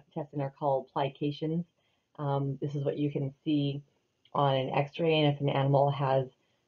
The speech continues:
a foreign body, such as a linear, linear foreign body, um, like a string, then that string can anchor itself inside the stomach or anchor itself in another portion of the small intestine and basically plicate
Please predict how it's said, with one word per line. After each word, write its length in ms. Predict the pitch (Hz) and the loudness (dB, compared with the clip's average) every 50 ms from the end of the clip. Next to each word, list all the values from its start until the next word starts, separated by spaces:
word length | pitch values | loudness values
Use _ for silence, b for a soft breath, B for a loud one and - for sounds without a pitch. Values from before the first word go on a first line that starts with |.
| _ _ | _ _
a 100 | - 143 | -8 -2
foreign 340 | - - 156 160 165 170 156 | 2 4 6 6 6 6 4
body, 480 | 151 151 151 151 151 156 156 156 151 147 | 4 4 4 4 6 6 6 4 4 2
such 180 | - 143 - - | -2 -4 2 2
as 160 | 147 139 131 | 2 4 4
a 240 | 139 127 131 139 139 | 2 2 4 2 2
linear, 460 | 139 147 160 156 151 147 147 151 - _ | 4 2 2 4 4 2 2 0 -2 _
linear 440 | - 170 175 175 160 147 143 147 143 _ | 2 2 4 4 4 4 4 2 2 _
foreign 260 | 147 143 143 143 147 | 2 4 6 6 4
body, 400 | 143 143 139 135 143 143 160 b b b b b b _ | 4 0 2 2 2 2 2 b b b b b b _
um, 340 | - 139 135 135 135 135 131 | -4 -2 0 0 -2 -2 -2
like 140 | 131 131 135 | -4 -2 -4
a 80 | 139 | -4
string, 520 | - _ _ - 156 160 151 143 151 151 151 b b b b b b _ | -8 _ _ 2 4 4 6 6 4 2 0 b b b b b b _
then 300 | - 160 151 143 143 147 | 0 2 4 4 4 6
that 260 | 143 156 151 139 - - | 6 6 4 4 2 -4
string 420 | - - 160 151 151 156 156 147 | -2 2 4 4 4 4 2 2
can 600 | 143 - 160 147 139 135 135 135 131 131 131 135 _ _ | 0 0 0 2 2 2 2 0 -2 -4 -6 -10 _ _
anchor 320 | - 175 175 165 156 160 | 2 2 2 2 2 2
itself 500 | 151 - - - - 160 147 143 143 143 - _ | 2 2 0 -2 0 6 8 8 8 6 4 _
inside 360 | 170 165 147 151 143 139 139 | 2 2 4 4 2 2 0
the 60 | 139 | -4
stomach 440 | - _ - 156 156 156 151 143 143 147 | -10 _ -2 0 0 2 2 0 0 0
or 140 | 143 139 | -2 0
anchor 300 | - 143 147 143 - 147 | 2 2 2 2 2 0
itself 480 | 135 - - _ 147 143 135 139 139 139 _ _ _ | 0 0 -2 _ 0 2 4 2 2 0 _ _ _
in 380 | 156 143 139 139 135 131 139 143 _ _ _ _ _ _ _ - | 0 2 2 2 0 -2 -6 -10 _ _ _ _ _ _ _ -2
another 300 | 147 147 156 151 156 143 | 0 2 4 6 4 4
portion 380 | 143 - - 160 160 - 147 151 | 2 2 0 0 0 0 0 0
of 60 | 139 | 0
the 100 | 131 - | 0 0
small 240 | - 160 143 139 139 | 0 2 2 4 4
intestine 640 | 135 139 - 151 143 143 _ - 143 135 135 135 143 _ _ _ _ _ _ _ - | 2 0 0 -2 -2 -2 _ -4 -2 -2 -2 -4 -8 _ _ _ _ _ _ _ 0
and 180 | 156 156 147 | 2 2 4
basically 800 | 151 160 156 151 - 170 160 - 160 143 143 143 139 139 139 - _ _ _ _ - | 6 4 4 4 0 -4 0 4 4 6 6 6 4 4 2 -4 _ _ _ _ -4
plicate 760 | - 175 165 156 156 160 147 - - 147 139 143 139 - | 0 2 4 4 4 2 0 2 4 4 4 4 2 -2